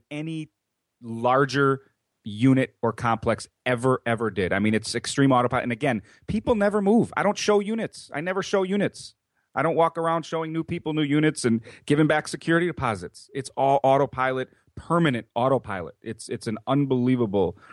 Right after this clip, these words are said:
uh, system. So you just buy more. Once you have one on autopilot, you can scale up immediately, and you don't even have to, you almost don't have to think about these properties. If you run your regime right, you can't be a slumlord, you can't be a hack. You have to do things the right way and manage things the right way. But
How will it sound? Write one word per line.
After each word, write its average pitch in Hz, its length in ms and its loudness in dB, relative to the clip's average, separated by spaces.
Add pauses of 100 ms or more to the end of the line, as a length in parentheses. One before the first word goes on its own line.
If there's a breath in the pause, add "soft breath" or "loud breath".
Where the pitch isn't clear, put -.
(120)
uh, 101 180 2
system. 92 460 0
So 120 140 2
you 139 120 6
just 131 220 0
buy 139 180 2
more. 147 320 0
Once 123 220 -8
you 139 140 -2
have 135 160 0
one 139 160 -4
on 127 160 -4
autopilot, 120 560 -2 (260 soft breath)
you 139 140 -10
can 135 160 -6
scale 143 480 2
up 143 160 0
immediately, 143 580 -2
and 156 100 0
you 143 60 2
don't 156 140 0
even 160 100 -2
have 160 140 -2
to, 165 100 -8 (360 soft breath)
you 147 180 2
almost 180 340 2
don't 147 140 2
have 147 100 -2
to - 140 -12
think 160 240 -6
about 101 240 -2
these 101 100 -8
properties. 104 460 -4
If 196 200 2
you 226 140 -4
run 151 340 0
your 135 120 -4
regime 117 420 -6
right, 120 260 -2
you 98 80 -16
can't 110 220 -10
be 117 80 -8
a 104 60 -6
slumlord, 147 560 0
you 104 80 -8
can't 113 200 -4
be 101 140 -4
a 95 60 -4
hack. 131 360 -2 (200 soft breath)
You 117 80 -4
have 113 80 -6
to 117 80 -2
do 123 160 2
things 120 240 -2
the 117 80 0
right 113 200 4
way 117 200 4
and 98 100 0
manage 135 320 -2
things 98 200 -8
the 104 60 -2
right 95 140 0
way. 92 140 0
But 92 220 0